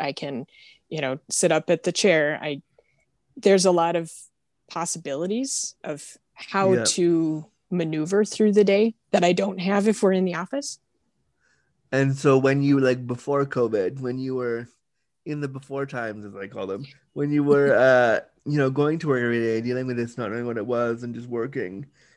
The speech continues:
Speaker 2: like, did you, what was that like?
Speaker 1: It was awful.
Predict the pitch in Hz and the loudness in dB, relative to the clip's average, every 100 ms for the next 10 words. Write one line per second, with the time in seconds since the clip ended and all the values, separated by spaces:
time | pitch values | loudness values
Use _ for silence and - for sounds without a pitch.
0 | _ - 120 120 131 123 123 120 120 120 | _ -4 -4 -2 -4 -2 -2 0 0 0
1 | 117 117 - _ _ _ _ _ _ _ | -2 -4 -12 _ _ _ _ _ _ _
2 | 131 131 127 117 110 92 - _ _ _ | -10 -4 -2 -2 -4 -8 -10 _ _ _
3 | _ _ _ _ _ _ _ _ _ - | _ _ _ _ _ _ _ _ _ -20
4 | _ 269 311 185 185 220 170 143 | _ 4 4 4 0 0 -2 -4